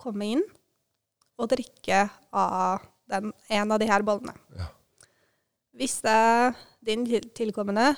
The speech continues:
Speaker 1: drikker av, ehm, ølet, så blir det krike. Eh, av melka så blir det sånn, ja, det kan nok til det daglige brød, men
Speaker 2: Mm.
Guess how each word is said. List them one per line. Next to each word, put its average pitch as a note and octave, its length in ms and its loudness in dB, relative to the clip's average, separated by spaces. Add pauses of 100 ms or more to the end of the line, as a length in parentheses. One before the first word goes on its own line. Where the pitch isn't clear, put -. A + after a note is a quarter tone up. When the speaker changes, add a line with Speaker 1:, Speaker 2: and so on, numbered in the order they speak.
(180)
Speaker 1:
drikker G#3+ 560 -4
av, F#3+ 480 2
ehm, G#3 460 0 (1000)
ølet, C4 280 2 (380)
så G#3+ 200 -6
blir G#3 160 -2
det A3+ 80 -6
krike. A#3+ 380 0 (1500)
Eh, A3 240 2
av G#3+ 120 2
melka A3+ 380 2
så A#3+ 140 -2
blir F#3+ 160 -2
det G3+ 80 -4
sånn, G3 220 0 (220)
ja, G#3 160 -2
det G#3+ 160 -4
kan B3+ 160 2
nok G3 140 -4 (100)
til G#3+ 380 2
det G#3+ 100 6
daglige G#3+ 320 4
brød, A#3+ 240 6
men A3 220 2 (100)
Speaker 2:
Mm. F#2 200 -4